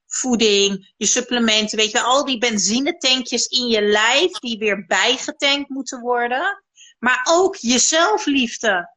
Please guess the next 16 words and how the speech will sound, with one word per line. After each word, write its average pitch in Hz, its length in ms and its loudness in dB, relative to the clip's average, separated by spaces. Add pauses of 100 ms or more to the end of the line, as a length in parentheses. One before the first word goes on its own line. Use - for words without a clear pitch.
moet 220 240 -4
flink 233 340 -2
bijgetankt 208 760 -2
worden. 185 480 -8 (240)
Hè, 262 220 0
de 262 80 -2
grenzen 302 560 -2
die 233 140 -6
je 214 100 0
mag 202 200 -2
gaan 196 200 -2
aangeven. 185 1040 -8 (360)
Eh, 214 300 2
je 220 80 0
mentale 285 680 2
gezondheid. 185 1120 -6